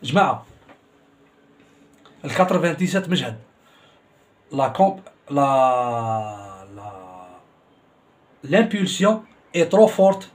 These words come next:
كتر من الكاتروفان وكتر من سوسون سانك، صافي دير كتر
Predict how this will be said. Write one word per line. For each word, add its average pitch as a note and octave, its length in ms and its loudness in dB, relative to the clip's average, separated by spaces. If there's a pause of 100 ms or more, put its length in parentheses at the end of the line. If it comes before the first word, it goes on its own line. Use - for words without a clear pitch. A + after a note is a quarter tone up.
كتر - 240 0
من D3 80 -2
الكاتروفان F#3 580 2 (1080)
وكتر D3+ 260 -2
من F3+ 80 2
سوسون F3+ 320 -2
سانك، - 300 -14
صافي D3+ 240 -4
دير A#2 260 -10
كتر C3+ 300 -2